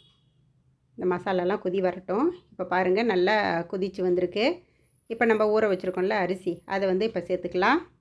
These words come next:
ஒரு சிலர் வந்து கோழிக்கறி சாப்பிட மாட்டாங்க, பத்தியத்தினால கூட ஒ-, ஒரு சிலர் வந்து கோழிக்கறி சாப்பிட மாட்டாங்க. அதுமாரி கோழிக்கறி சாப்பிடாதவங்க, ஆ, காடை வந்து சாப்பிட்லாம். அந்த அளவுக்கு காடையில் வந்து புரதச்சத்து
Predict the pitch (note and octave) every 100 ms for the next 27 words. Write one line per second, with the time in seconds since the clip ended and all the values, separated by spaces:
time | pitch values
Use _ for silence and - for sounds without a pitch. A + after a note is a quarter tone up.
0 | _ _ _ A3+ A#3 A3+ B3 A#3+ G#3 A3+
1 | A#3 G#3 A3+ A#3+ A#3+ F#3+ F#3 F#3 F#3+ F#3+
2 | F3 F3 F3 A3+ C#4+ - G#3 G3 B3 A#3+
3 | A3+ G#3 G3 G3+ G3 F#3+ A3 B3 G#3+ G3
4 | F#3+ G#3 G#3 G3 F#3+ A3 G3+ G3+ F#3+ F#3
5 | F3+ F3+ F3+ E3+ E3+ F3+ A#3 E4 - -
6 | _ - A3+ A3+ B3+ B3+ B3 C4 A3+ G3
7 | F#3+ F#3 F#3+ F#3+ F#3 G#3 F4+ - A3 G3+
8 | F#3+ F#3+ G#3 A3+ A3 F#3+ G3+ C4+ F#3+ F3+
9 | F3 F#3 C4+ F#4 - _ _ - - G#3+
10 | G#3 G3+ B3 C4+ A3 G3+ F#3+ F3+ F3+ F3+
11 | G3 A#3 G#3 F#3 A3 A#3+ F#3+ A3+ A3+ F3+